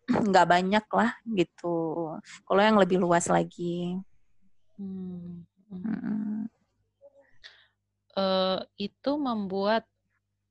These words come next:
Speaker 2: apa nih bagi Kak Muna sendiri, eh, dengan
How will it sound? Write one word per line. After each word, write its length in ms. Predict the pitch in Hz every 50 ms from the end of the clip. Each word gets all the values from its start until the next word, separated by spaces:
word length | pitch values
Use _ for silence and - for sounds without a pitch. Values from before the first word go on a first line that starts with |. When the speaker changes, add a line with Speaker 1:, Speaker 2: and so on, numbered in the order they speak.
| - - 202
Speaker 2:
apa 160 | - - 202 196
nih 160 | 185 180 175 175 175 175 185 180
bagi 240 | 180 170 156 180 175 -
Kak 140 | - 170 - 175
Muna 400 | - 180 180 180 180 190 196 202 202 - -
sendiri, 600 | 190 185 180 180 180 180 185 208 247 277 311 311 _ - - - - - _ -
eh, 300 | - 180 180 180 180 175 170 165
dengan 460 | 185 180 185 180 180 180 180 175 175